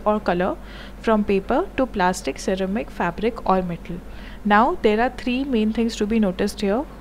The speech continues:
First is that sublimation printing uses heat. It uses heat up to a temperature of two hundred degrees Celsius. Second thing is the paper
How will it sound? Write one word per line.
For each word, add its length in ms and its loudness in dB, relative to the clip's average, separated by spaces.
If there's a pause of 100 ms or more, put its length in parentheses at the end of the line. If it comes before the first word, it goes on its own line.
First 420 2
is 300 0 (160)
that 260 4
sublimation 680 0 (180)
printing 460 0
uses 380 -2
heat. 480 -4 (400)
It 120 0
uses 440 0
heat 440 -2
up 240 -2
to 280 4 (520)
a 120 2
temperature 560 2
of 200 2 (460)
two 160 6
hundred 400 4
degrees 360 0
Celsius. 580 -2 (640)
Second 400 2
thing 220 2
is 280 -2 (360)
the 100 6
paper 580 2